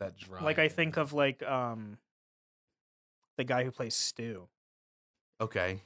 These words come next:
Speaker 1: yeah.
Speaker 2: And just, like,
Speaker 1: Stuart, uh, Rutherford, yeah.
Speaker 2: And
Speaker 1: He's
Speaker 2: just
Speaker 1: so, like,
Speaker 2: his
Speaker 1: just
Speaker 2: character, yeah,
Speaker 1: there.
Speaker 2: his character is just there, and it's so funny. But there's not, like,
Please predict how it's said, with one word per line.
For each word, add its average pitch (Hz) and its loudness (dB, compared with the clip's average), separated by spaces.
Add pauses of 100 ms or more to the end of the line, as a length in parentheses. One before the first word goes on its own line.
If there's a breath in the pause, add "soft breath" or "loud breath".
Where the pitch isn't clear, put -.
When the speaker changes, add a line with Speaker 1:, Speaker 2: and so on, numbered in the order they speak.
Speaker 1:
yeah. 101 4
Speaker 2:
And 135 0 (600)
just, 143 -4
like, 135 -2 (560)
Speaker 1:
Stuart, 95 -6 (280)
uh, 90 -4
Rutherford, 95 -6
yeah. 95 -8 (180)
Speaker 2:
And 139 0
Speaker 1:
He's 156 8
Speaker 2:
just 170 4
Speaker 1:
so, 131 12
like, 127 6
Speaker 2:
his 185 6
Speaker 1:
just - -2
Speaker 2:
character, 180 10
yeah, 202 10
Speaker 1:
there. 117 -2
Speaker 2:
his 165 0
character 175 8
is 151 4
just 143 0
there, 139 8 (100)
and 160 4
it's 156 0
so 160 6
funny. 135 0 (960)
But 156 2
there's 165 4
not, 180 6
like, 170 2